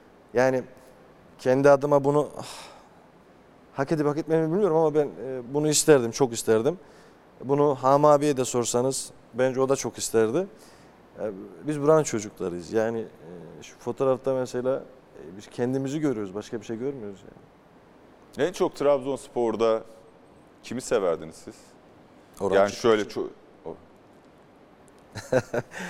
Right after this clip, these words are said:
Speaker 1: Çıkıkçı.
Speaker 2: Onun da ilginç bir benzerlik, belki Orhan Çıkrıkçı'nın da bir İzlanda maçında ayağı kırılmıştı. O da o sakatlığı yaşamamış olsa, genç değil, çok genç değildi ama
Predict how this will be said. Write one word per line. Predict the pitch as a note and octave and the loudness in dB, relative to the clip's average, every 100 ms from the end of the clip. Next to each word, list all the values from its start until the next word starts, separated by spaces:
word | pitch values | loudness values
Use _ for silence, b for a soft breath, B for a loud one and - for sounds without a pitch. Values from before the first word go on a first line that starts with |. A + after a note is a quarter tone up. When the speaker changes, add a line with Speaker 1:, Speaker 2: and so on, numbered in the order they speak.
| D#3+ D3 - - | -12 -16 -20 -18
Speaker 1:
Çıkıkçı. | - F#2+ A2+ | -14 0 2
Speaker 2:
Onun | C#3 D3 B2 | 2 0 2
da | D#3 | 2
ilginç | A#2+ F#2+ A2+ A2+ C3 - | 2 -2 -8 -8 -10 -8
bir | A2+ G#2 | -6 -2
benzerlik, | A2 G2+ A2+ A2+ A2 | -2 2 2 2 0
belki | G#2+ G#2 - A2+ | 0 0 0 -2
Orhan | G#2 G#2 A2+ | 0 0 -2
Çıkrıkçı'nın | - - G#2 - A2 | -4 -14 -16 -12 -6
da | A2+ A2 | -4 -4
bir | F2+ | -6
İzlanda | F#2 G#2+ A2 G#2 | -4 -2 -2 -4
maçında | G2+ - G2+ F#2 | -8 -10 -4 0
ayağı | F2+ G2 - | 0 0 -2
kırılmıştı. | F#2 D#2+ - - F2+ B B B B B | -10 -12 -14 -14 -14 B B B B B
O | - G#2+ | -2 0
da | A#2 G#2 | 2 2
o | G#2+ G#2 E2 - | 0 -2 -6 -6
sakatlığı | - G2 G#2+ G2+ G#2+ | -2 0 0 -2 -4
yaşamamış | G2+ - A2+ G#2 | -6 -4 -8 -6
olsa, | G2 - F#2 | -6 -4 -6
genç | E2 G2 A2 - | -2 -2 -2 -6
değil, | C#3+ C3+ | -10 -8
çok | - G2+ | -8 -8
genç | A2 G2+ - | -8 -10 -10
değildi | B2 B2 C#3 | -10 0 0
ama | C#3 A2 | 0 -6